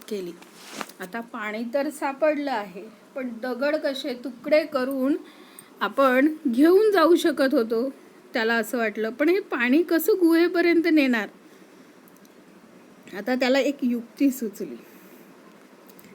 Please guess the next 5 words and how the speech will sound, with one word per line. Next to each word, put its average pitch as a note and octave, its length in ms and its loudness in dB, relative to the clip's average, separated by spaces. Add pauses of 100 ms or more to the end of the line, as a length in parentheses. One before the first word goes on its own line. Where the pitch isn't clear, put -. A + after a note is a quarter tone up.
(120)
त्यानं E4+ 360 2
समुद्र D#4+ 640 4
किनाऱ्यावर G3+ 720 -2
जरा C#4 500 2
लांब A3 540 -2